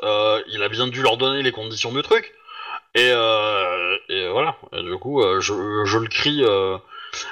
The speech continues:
que les, les, les licornes qui veulent sortir de la ville, euh,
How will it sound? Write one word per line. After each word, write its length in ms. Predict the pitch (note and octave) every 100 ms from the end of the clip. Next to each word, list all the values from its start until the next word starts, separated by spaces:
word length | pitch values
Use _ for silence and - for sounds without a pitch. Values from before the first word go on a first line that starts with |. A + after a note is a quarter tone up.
| -
que 280 | - A#2 B2
les, 280 | A#2 A2+ A#2
les, 380 | G2+ A#2 A2+ A2
les 140 | A2
licornes 400 | B2 C3+ E3+ D#3
qui 140 | D3 C3+
veulent 180 | C3 B2+
sortir 320 | B2+ - C3+
de 80 | B2
la 160 | A#2+
ville, 240 | A#2+ D3+ D3
euh, 380 | A2+ G#2+ G#2